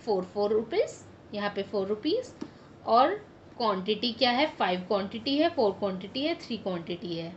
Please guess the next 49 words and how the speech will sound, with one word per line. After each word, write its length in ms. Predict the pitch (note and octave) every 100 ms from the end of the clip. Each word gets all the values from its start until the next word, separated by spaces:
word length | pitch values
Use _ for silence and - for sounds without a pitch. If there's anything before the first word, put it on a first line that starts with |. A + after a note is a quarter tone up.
| -
और 120 | F#3 G3+
यहाँ 200 | A3 C#4
पे 220 | G4+ A4+
price 680 | - - G#3 F#3+ C4+ - -
of 180 | D4+ - - - - - - - - - - - -
bananas 760 | G3 G3+ F3+ E3+ G3 D4+ - -
two, 180 | B3 B3 C4
two, 160 | C4
two, 280 | B3 D4+ C5 - - - -
two 120 | A#3+ A#3+
price 360 | - G#3 G3+ -
है 100 | C#4
उसका, 280 | D4 - G4 A#4 - -
और 80 | C#4+
quantity 580 | A#3 B3 F3+ F#3 F#3 F3+
bananas 560 | F3 E3+ E3 E3 E3+ -
की 140 | F#3
ज़ीरो 340 | F#3 G3+ B3
टू 220 | C4+ C4 B3
फ़ोर, 260 | F#3+ E3+
ज़ीरो 280 | F3 F#3 F#3+
टू 140 | F#3+
फ़ोर, 300 | - F3 E3+ - -
और 80 |
ये 120 | G3+ A#3
किसके 300 | B3+ - C#4+
बराबर 400 | C4 C4 C4 C4+
आ 100 | C4+
रहा 120 | D#4
है? 160 | F#4
Money 360 | B3 G#3+ B3 F4+ - - - -
income 360 | C4+ C4+ D4+
के 120 | C#4+ C#4
बराबर 480 | G3+ F3+ E3 E3+
आ 160 | E3+ D#3+
रहा 100 | F3+
है। 80 | -
किसके 260 | A#3 A3
बराबर 340 | C4+ C#4+ C#4 C#4+
आ 60 |
रहा 140 | D4+ G#4
है? 100 | A4
Money 280 | D4+ B3+ A3+
income 320 | F#3+ F#3 F3+
के 120 | F#3
बराबर 360 | F3+ E3+ - -
आ 180 | -
रहा 120 | -
है। 100 | -